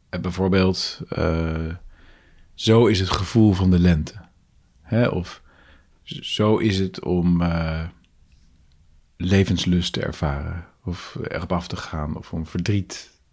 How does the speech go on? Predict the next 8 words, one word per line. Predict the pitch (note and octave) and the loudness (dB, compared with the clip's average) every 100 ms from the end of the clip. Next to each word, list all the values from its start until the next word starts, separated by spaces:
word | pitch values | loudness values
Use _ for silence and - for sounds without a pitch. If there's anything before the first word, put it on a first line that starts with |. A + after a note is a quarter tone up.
| _ | _
te | - - | -20 -8
voelen. | - F#2 E2 E2 E2+ | 0 2 2 -2 -4
Of, | - - - | -8 -12 -8
eh, | - - - _ _ _ _ _ _ _ - - | -8 -10 -16 _ _ _ _ _ _ _ -6 -6
transcendentie. | - F#2+ E2+ F2+ F2+ F2+ F2+ - E2+ E2+ F2 | -4 -4 -2 -2 0 0 0 -4 -6 -6 -8
Of, | G2 G#2+ - | -12 -16 -16
eh, | - | -10
goddelijkheid. | - E2 F2 F2 E2+ D#2 - | -6 -4 -4 -2 -2 -4 -8